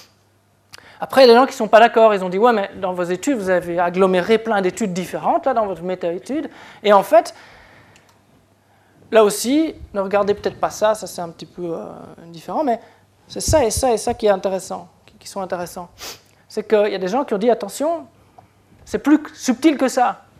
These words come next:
Les chiffres, ils vont créer, ils vont avoir un effet plus gros que sans chiffres. Il faut quand même que, pour ça, que les chiffres soient crédibles.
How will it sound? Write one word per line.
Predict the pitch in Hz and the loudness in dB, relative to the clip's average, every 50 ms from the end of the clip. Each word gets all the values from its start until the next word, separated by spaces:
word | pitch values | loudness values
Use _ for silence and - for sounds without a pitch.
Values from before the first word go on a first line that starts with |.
| _ _ _ _ _ _ _ _ _ _ _ _ _ _ _ _ _ _ _ - - - _ - | _ _ _ _ _ _ _ _ _ _ _ _ _ _ _ _ _ _ _ -20 -20 -18 _ 0
Les | 208 | 0
chiffres, | 208 - 311 339 320 311 | 2 2 0 0 0 0
ils | 247 | 0
vont | 220 233 226 | 0 0 -2
créer, | - - 262 247 240 - 247 | 0 0 0 0 0 0 -2
ils | 214 | -2
vont | 208 226 233 226 - | -2 -2 -2 0 0
avoir | - 202 214 208 208 | 2 2 4 4 2
un | 214 214 214 | 2 2 0
effet | 214 214 - 226 | -2 -2 -4 -4
plus | 214 - - - 240 247 | -6 -6 -8 -4 -2 -2
gros | 208 196 196 240 254 247 | -2 2 4 6 6 6
que | 247 214 190 196 - - _ | 4 0 -4 -4 -8 -14 _
sans | - - - 196 190 202 | -12 -2 0 2 2 2
chiffres. | - - 202 233 349 - - - - - _ - - - - - - - - _ _ _ _ _ _ _ _ _ _ _ _ _ _ _ _ _ _ _ | 0 0 0 0 0 0 -4 -12 -20 -20 _ -20 -20 -20 -20 -20 -20 -20 -20 _ _ _ _ _ _ _ _ _ _ _ _ _ _ _ _ _ _ _
Il | - | -4
faut | 226 220 | 0 2
quand | - 233 | 4 2
même | 269 294 247 | 2 2 -2
que, | - 196 - - - _ 240 202 - | -4 -6 -8 -8 -12 _ -20 -14 -12
pour | 208 - - | -12 -10 -2
ça, | - - - 269 208 - - | 0 0 0 0 -2 -6 -6
que | 214 | -4
les | 208 190 | -4 -4
chiffres | - - 311 - - | -4 -6 -6 -4 -4
soient | 208 175 | -4 -6
crédibles. | - - 233 220 202 214 208 196 165 160 151 | -2 0 0 2 2 2 0 0 -2 -6 -10